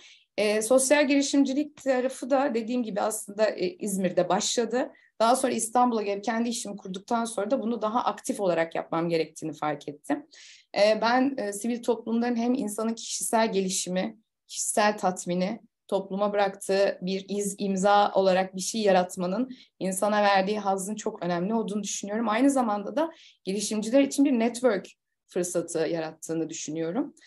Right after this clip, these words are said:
Ee, dolayısıyla bence her girişimin, girişimcinin mutlaka, e, kendi çevresinden farklı çevrelere girip işini büyütebileceği bir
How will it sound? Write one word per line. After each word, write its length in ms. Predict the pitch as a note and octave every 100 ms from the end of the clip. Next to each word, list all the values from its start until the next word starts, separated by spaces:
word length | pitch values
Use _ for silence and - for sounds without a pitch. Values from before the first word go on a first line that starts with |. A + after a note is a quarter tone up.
| - _ -
Ee, 360 | F#3+ F#3 F3+ F#3
dolayısıyla 540 | G3+ G3+ G3+ A3+ G#3
bence 260 | G3+ G3+ G#3
her 180 | G#3 G#3+
girişimin, 640 | G3 F3+ - F3 G#3 C4+
girişimcinin 680 | F3+ F#3 F#3 F3+ F3 F3 G#3
mutlaka, 640 | G#3+ G#3 - F3 G3 A3 - - _ -
e, 240 | D3+ - -
kendi 380 | G#3 F#3+ G#3
çevresinden 1080 | - A#3+ G3+ G3 - G3+ G3 G3+ F#3 G#3+ C4
farklı 540 | C4 A3 G3+ G3+ A3+
çevrelere 540 | A#3+ G3 F#3 F3 F3+ G#3
girip 320 | F3+ F3+ -
işini 300 | F3+ F#3+ F#3
büyütebileceği 720 | F#3 F3+ F3+ F3 E3+ G#3 A#3+
bir 260 | F#3+ G3+